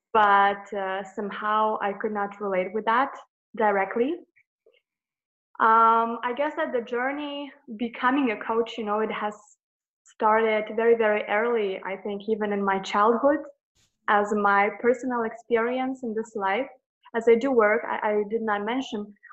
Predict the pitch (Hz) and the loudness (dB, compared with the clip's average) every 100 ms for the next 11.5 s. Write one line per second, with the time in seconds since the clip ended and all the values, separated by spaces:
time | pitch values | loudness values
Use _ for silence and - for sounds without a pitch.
0 | - 220 220 262 247 220 226 233 233 233 | 0 2 2 2 4 4 0 0 0 0
1 | - 233 220 220 214 220 - 254 233 - | -2 0 2 0 -2 -4 -4 -8 -10 -14
2 | _ _ - 220 311 339 370 - _ _ | _ _ -14 -8 -4 -2 -4 -8 _ _
3 | _ 226 247 247 220 220 214 214 202 196 | _ -2 0 2 2 2 -2 -4 -4 -4
4 | 190 _ 196 226 262 349 392 - _ _ | -10 _ -2 0 0 -4 -6 -14 _ _
5 | _ _ _ 233 _ _ _ - 220 220 | _ _ _ _ _ _ _ -2 0 2
6 | 214 220 226 220 226 226 269 269 226 220 | -2 -6 -10 -6 -6 -6 -6 -6 -6 -8
7 | 214 220 233 - 220 220 226 208 208 202 | -8 -12 -14 -10 -12 -10 -10 -8 -8 -6
8 | 233 226 208 - 220 214 208 _ _ _ | -10 -8 -12 -10 -10 -10 -14 _ _ _
9 | _ _ _ _ 208 202 202 214 226 214 | _ _ _ _ -12 -6 -2 -2 -2 -6
10 | 214 196 202 202 196 196 185 196 196 196 | -6 -4 -4 -2 -4 -4 -6 -2 -2 -2
11 | 196 208 202 196 196 | -2 0 2 0 0